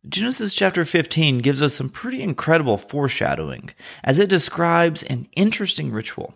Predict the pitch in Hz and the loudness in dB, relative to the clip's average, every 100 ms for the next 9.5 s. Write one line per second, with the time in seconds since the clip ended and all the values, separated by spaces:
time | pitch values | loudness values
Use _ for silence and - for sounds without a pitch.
0 | _ _ _ - - - 170 151 202 233 | _ _ _ -20 -20 -4 -2 2 2 2
1 | 294 277 160 165 139 131 127 123 123 131 | 0 2 2 2 2 4 4 2 -2 0
2 | 143 147 127 127 - 113 110 107 110 110 | 0 2 2 0 -2 2 2 0 0 0
3 | 104 101 131 143 131 104 - - - - | 0 0 2 2 2 -2 -4 -10 -12 -18
4 | - - - - 117 120 117 117 127 127 | -20 -20 -20 -8 2 4 6 6 6 4
5 | 120 107 - - - - _ 110 110 - | 2 0 -2 -8 -14 -20 _ 0 2 0
6 | - - 156 160 202 190 185 165 160 131 | -12 -2 0 2 0 2 2 2 2 0
7 | - _ - 156 180 165 208 208 - - | -4 _ -2 0 2 2 0 -2 -8 -2
8 | 156 160 165 151 139 139 139 135 123 120 | 0 2 2 0 0 0 2 0 -2 -2
9 | 151 - - - 143 | -2 -2 -6 -8 -10